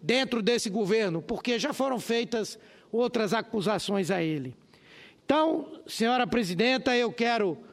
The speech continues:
concluir aqui, agradecer a tolerância de Vossa Excelência,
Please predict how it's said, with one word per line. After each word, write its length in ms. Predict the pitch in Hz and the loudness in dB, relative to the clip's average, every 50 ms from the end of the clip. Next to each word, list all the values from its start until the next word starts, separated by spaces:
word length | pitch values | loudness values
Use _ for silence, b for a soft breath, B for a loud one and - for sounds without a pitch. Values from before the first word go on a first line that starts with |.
| B B B B _ - | B B B B _ -4
concluir 480 | 226 240 214 160 214 220 220 226 220 | -4 -4 -2 0 0 2 2 4 2
aqui, 320 | 208 196 - - 226 262 254 | 2 0 0 0 2 2 2
agradecer 1000 | 226 190 220 226 220 190 202 196 - - - 240 247 247 226 170 240 - B B B B B B B B B B - | 2 2 2 2 2 2 2 0 0 2 2 4 4 4 2 0 -2 -8 B B B B B B B B B B -4
a 140 | - 185 185 | -2 -2 2
tolerância 680 | - 247 247 240 233 220 214 240 262 254 - - 233 | 2 2 4 4 4 2 2 2 2 2 2 0 0
de 100 | 208 220 | 0 0
Vossa 300 | 190 185 240 233 - 240 | 2 2 0 0 0 -2
Excelência, 840 | 202 - 220 208 190 196 226 262 269 262 - - 269 269 262 254 - | -2 0 0 0 2 2 2 2 2 2 2 2 2 2 2 0 -4